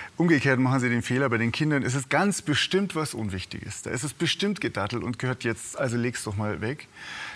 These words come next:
Dabei, glaube ich, macht es sehr viel Sinn, wenn wir entdecken oder wenn wir anfangen, das Internet aus Sicht der Kinder zu sehen. Weil dann können wir sehen, warum machen sie das überhaupt, warum macht's ihnen viel Spaß.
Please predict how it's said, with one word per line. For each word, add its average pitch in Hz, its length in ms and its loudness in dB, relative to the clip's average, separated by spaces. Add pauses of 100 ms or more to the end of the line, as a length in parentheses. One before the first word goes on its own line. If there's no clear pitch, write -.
Dabei, 117 260 0
glaube 139 240 2
ich, 127 80 -2
macht 123 220 0
es 110 80 -6
sehr 127 120 0
viel 135 120 -2
Sinn, 131 220 0
wenn 120 160 0
wir 120 320 0
entdecken 147 600 -2 (220)
oder 117 160 0
wenn 127 120 2
wir 123 120 0
anfangen, 151 520 0 (420)
das 117 140 -4
Internet 165 400 0
aus 123 220 0
Sicht 139 180 -2
der 147 80 -2
Kinder 180 300 -2
zu - 140 -8
sehen. - 220 -8 (380)
Weil 107 140 -2
dann 180 320 0
können 104 260 -2
wir 95 120 0
sehen, 120 320 0 (240)
warum 107 400 2
machen 135 240 0
sie 98 100 -2
das 95 140 -4
überhaupt, 117 360 -4
warum 123 200 2
macht's 127 200 0
ihnen 120 120 -2
viel 113 140 -2
Spaß. 104 440 -2